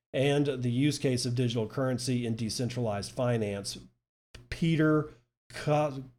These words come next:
Kozyakov, co-founder and C E O of the global payment network Mercurio, told CoinDesk. Uh, the number of Bitcoins held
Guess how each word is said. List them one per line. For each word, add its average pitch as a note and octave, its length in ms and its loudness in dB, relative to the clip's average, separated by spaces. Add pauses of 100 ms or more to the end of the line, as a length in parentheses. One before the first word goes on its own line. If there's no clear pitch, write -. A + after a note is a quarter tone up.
(100)
Kozyakov, A#2+ 1120 -2 (300)
co-founder D3+ 440 6
and B2 120 -2
C C3 200 2
E B2 40 4
O C3 80 2
of A#2 100 -2
the A#2+ 60 -4
global B2+ 340 0
payment C3 320 2
network A#2+ 480 -2
Mercurio, A#2 960 0
told A2+ 300 -6
CoinDesk. A#2+ 560 -2 (500)
Uh, C3 300 2
the C#3 160 2
number D#3 340 6
of A#2 140 0
Bitcoins C3 540 2
held C3 440 0